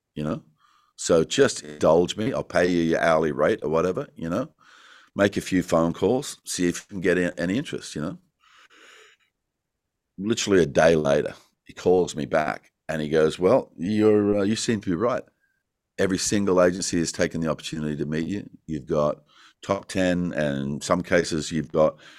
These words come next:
you know, uh, um, you know, one agency wants you to meet every one of its young agents and blah, blah, blah, blah." And I said, "Cool. All right, well, let's make a date and I'll, I'll come in," right?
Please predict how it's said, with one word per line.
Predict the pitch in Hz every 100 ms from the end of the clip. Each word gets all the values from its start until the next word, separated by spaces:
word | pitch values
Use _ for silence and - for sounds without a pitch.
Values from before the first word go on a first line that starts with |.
| - - - _ _
you | -
know, | 95 95 90
uh, | 87 85 85 82 80 78 80
um, | 80 78 78 78 73 -
you | 92
know, | 80
one | 82 82
agency | 82 78 80 87
wants | 80 85 -
you | 76
to |
meet | 80 80 -
every | 80 80
one | 76 82
of | 80
its | 76 -
young | 78 78
agents | 78 73 78 69
and | 71
blah, | 76 76
blah, | 73
blah, | 73
blah." | 73 80
And | 80
I |
said, | - 78
"Cool. | - 113 73
All | 73
right, | 80 76
well, | 80
let's | 76 82
make | 73
a | 71
date | 78 73
and | 76
I'll, | 73
I'll | 64 71
come | - 92
in," | 104 -
right? | 78